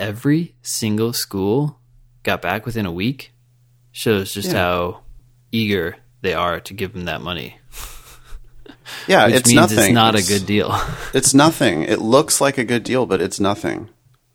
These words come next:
Speaker 2: So, uh, from now on, fifty percent scholarship is paying full price. That's, that's, f-,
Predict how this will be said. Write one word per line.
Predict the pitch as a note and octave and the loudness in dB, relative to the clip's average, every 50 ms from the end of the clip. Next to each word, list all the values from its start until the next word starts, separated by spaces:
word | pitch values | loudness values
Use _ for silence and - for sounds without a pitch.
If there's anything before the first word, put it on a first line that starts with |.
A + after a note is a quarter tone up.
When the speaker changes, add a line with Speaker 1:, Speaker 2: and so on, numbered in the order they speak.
| _ - | _ -6
Speaker 2:
So, | - - A2 G#2+ G2 G2 G2 - - - - - - - _ _ - - - - | -2 2 2 4 2 2 -2 -8 -20 -20 -20 -20 -20 -20 _ _ -16 -14 -12 -12
uh, | F2+ | -10
from | - - C3 B2+ C3+ | -4 0 2 4 6
now | D3 D#3+ D#3+ | 6 6 6
on, | D3 C3+ A#2 G#2+ G#2+ G2 F#2+ - - D2 | 6 6 6 4 4 4 2 0 -2 -6
fifty | - - - B2+ B2 - B2+ | -10 -4 -4 -4 -2 -2 -4
percent | - B2 A#2+ - A2+ E2+ - | -4 -2 -2 -2 -2 -2 -2
scholarship | - A2 G#2 G2+ F#2+ F#2+ - - F2+ - - | 0 2 2 2 2 0 -2 -4 -6 -6 -4
is | - F#2 F2+ F2 F2 E2+ - _ _ _ _ _ | -4 -2 -2 -2 -4 -8 -12 _ _ _ _ _
paying | - - F#2+ F2+ F2 E2+ | -4 -2 -2 0 0 -2
full | - - - F2+ D#2+ | -4 -4 -2 -4 -2
price. | - - - - - - - - - - _ - | -2 -4 -4 -4 -6 -8 -12 -14 -16 -18 _ -4
That's, | - F#2+ F#2+ - - - - - - - _ _ | -2 -2 -2 -2 -4 -6 -6 -8 -10 -14 _ _
that's, | - - A2 G#2 G#2 - - - - - - - - - - _ _ - - - _ _ _ | -12 -6 -4 -4 -4 -4 -6 -8 -8 -10 -14 -18 -20 -20 -20 _ _ -20 -20 -20 _ _ _
f-, | - - - | -20 -20 -20